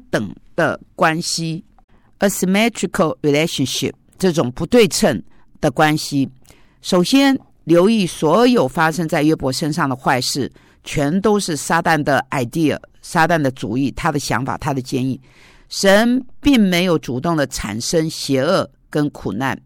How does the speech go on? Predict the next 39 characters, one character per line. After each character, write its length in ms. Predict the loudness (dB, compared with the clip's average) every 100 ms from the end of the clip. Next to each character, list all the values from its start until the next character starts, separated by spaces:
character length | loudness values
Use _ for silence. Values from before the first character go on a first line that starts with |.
| _ _ _ _
神 360 | -2 2 4 2
并 140 | 2
没 100 | 2
有 100 | 0 -2
创 240 | -4 0
造 140 | 0
一 40 | 0
个 100 | -2
世 260 | -4 -4 -2
界， 320 | 0 0 -2 _ _
在 160 | 0 2
这 100 | 2
个 100 | 0
里 160 | 2 0
面 260 | 0 0
是 220 | 0 0
有 180 | 0 0
疾 220 | -4 -6 -2
病、 300 | 2 0 0
有 180 | -4 -4 -6
灾 260 | 0 2 2
难 200 | -2 -2
跟 180 | -4 -2
死 240 | -6 -6
亡 280 | -8 -8 -8
的。 160 | -10 -12 _ _ _ -20 _ _
当 260 | 2 2
人 220 | 2 2 2
类 180 | 2 -2 _
转 480 | -4 -2 -2 -4 -4
离 180 | -4
开 260 | -2 2 2
神 340 | 0 -4 -4 -4
的 140 | -4
时 180 | -2 -2
候 180 | 0 0
呢， 220 | 0 -4 -10 -20 _
邪 360 | -12 -2 2 2
恶 440 | 2 4 4